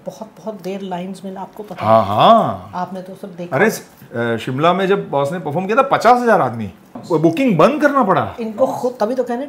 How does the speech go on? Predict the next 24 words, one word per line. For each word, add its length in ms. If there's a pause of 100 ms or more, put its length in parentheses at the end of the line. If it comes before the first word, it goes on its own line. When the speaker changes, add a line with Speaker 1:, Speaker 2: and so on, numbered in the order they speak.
(120)
Speaker 1:
इनको 180
खुद 280
को 120
अंदाजा 460
नहीं 160
था 140
कि 260 (300)
फिर 80
उस 200
मालिक 420
की 100
मर्जी 520
जिस 180
पे, 160 (180)
एक 120
तो 60
इस 180
as 180
a 140 (100)
person, 260
see, 260
I 140
tell 300
you, 160